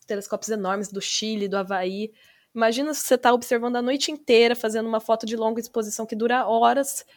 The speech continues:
pra no final da noite passar vários satélites Starlink na frente e prejudicar todo o seu trabalho de uma noite inteira. Isso é muito frustrante, e além de frustrante, isso é perda de tempo, porque cada, cada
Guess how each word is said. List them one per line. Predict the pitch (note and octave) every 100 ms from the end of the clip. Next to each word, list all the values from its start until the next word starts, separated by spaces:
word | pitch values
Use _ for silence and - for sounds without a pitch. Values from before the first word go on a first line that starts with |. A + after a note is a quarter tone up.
| -
pra | A#3+ B3+
no |
final | C4 C4+ B3+ C#4
da | D4
noite | C#4 B3 B3+
passar | - C4 B3+ B3 A3
vários | G#3+ A3 A#3 B3
satélites | A#3+ A3+ G#3+ -
Starlink | A#3 - A3 A3 G#3 G#3
na | G#3
frente | - G3 G3 G3+ A#3 _ _ G3+
e |
prejudicar | G3+ A3+ A3 G#3+ - A3+ A#3 -
todo | B3 C#4+ C#4+
o |
seu | C4+
trabalho | B3+ A3 G#3+ G#3+
de | G#3+
uma | G#3+
noite | G#3+ G#3 A3+
inteira. | A3+ G3 E3 D3+ E3 _ _ _ _ -
Isso | F#3+ -
é | G#3+ A3+ A#3
muito | A#3 A3 A3
frustrante, | - B3 - G#3+ F#3+ G#3+ B3+ C#4+ C#4 _ _ _
e | G#3 A3+
além | A#3+ E4
de | -
frustrante, | F#4 - - A3+ A3 - F3+
isso | F#3+ - B3
é |
perda | - A3+ B3
de | C4
tempo, | C4 B3 A3 G3
porque | - F#3 - G3+ G3+ _ _ _ _ _
cada, | G3 A3 B3 C4 A3+ F3+ E3+ F3+ _ _ _ _ _ -
cada | G3+ G#3